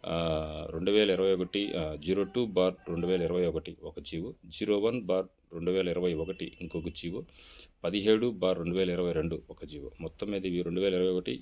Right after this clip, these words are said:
ఇరవై రెండు సంవత్సరాల్లో మూడు జీవోలు రిలీజ్ చేయడం జరిగింది ఈ మెడికల్ ఆఫీసర్స్, హోమియోపతి ఆఫీసర్స్ కోసం. తర్వాత స్టాఫ్ నర్సులు వచ్చేసి అరవై వేల నాలుగు వందల యాభై మంది, ఆ, స్టాఫ్ నర్సులను రిక్రూట్ చేసినారు అన్నది వీళ్ళు చెప్తున్నటువంటి డేటా.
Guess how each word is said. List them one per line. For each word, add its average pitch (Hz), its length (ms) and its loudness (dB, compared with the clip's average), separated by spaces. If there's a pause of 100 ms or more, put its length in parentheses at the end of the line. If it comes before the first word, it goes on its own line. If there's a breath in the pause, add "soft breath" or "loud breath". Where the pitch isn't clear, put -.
ఇరవై 90 280 4
రెండు 85 240 -2
సంవత్సరాల్లో 85 640 -6
మూడు 80 240 0
జీవోలు 78 320 -6
రిలీజ్ 76 320 -10
చేయడం 69 220 -10
జరిగింది 76 420 -4
ఈ 87 80 -4
మెడికల్ 85 340 -2
ఆఫీసర్స్, - 480 -8
హోమియోపతి 87 580 -6
ఆఫీసర్స్ 76 460 -8
కోసం. - 280 -14 (580 loud breath)
తర్వాత 90 500 0
స్టాఫ్ - 560 0
నర్సులు 87 400 -2
వచ్చేసి 80 580 -6 (400 soft breath)
అరవై 104 380 4
వేల 90 440 0
నాలుగు 92 360 -2
వందల 82 340 -4 (100)
యాభై 92 380 2
మంది, 80 540 -4 (400)
ఆ, - 180 -4
స్టాఫ్ - 440 2
నర్సులను 98 460 -4
రిక్రూట్ 87 500 -4
చేసినారు 85 420 -4
అన్నది 82 440 -4
వీళ్ళు 82 180 -4
చెప్తున్నటువంటి 80 680 -6
డేటా. 78 300 -6